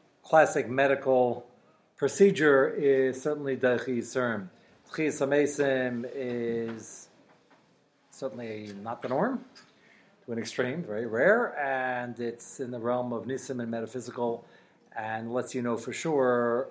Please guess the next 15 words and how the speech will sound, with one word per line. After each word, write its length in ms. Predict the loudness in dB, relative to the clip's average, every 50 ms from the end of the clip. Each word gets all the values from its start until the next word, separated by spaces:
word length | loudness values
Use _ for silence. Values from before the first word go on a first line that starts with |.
| -12 _ -14
it's 180 | -14 -14 -10 -10
not 200 | -10 -10 -6 -8
so 100 | -8 -8
pashut 480 | -6 -6 -6 -6 -6 -8 -10 -10 -10
to 400 | -10 -6 -6 -4 -4 -6 -8 -10 -12 -20 _ _ _ _ _ _ _ _ -4
get 160 | -4 -4 -2
involved. 400 | -2 2 4 4 6 6 4 2
Not 140 | 0 -2 -2
because 160 | -2 -6 -6
it's 60 | -6
more 140 | -2 0 0
of 80 | 0 0
a 40 | 0
suffix, 460 | 2 4 4 4 4 0 -4 -6 -6
because 680 | -8 -8 -6 -2 0 0 0 0 -4 -6 -10 -18 -20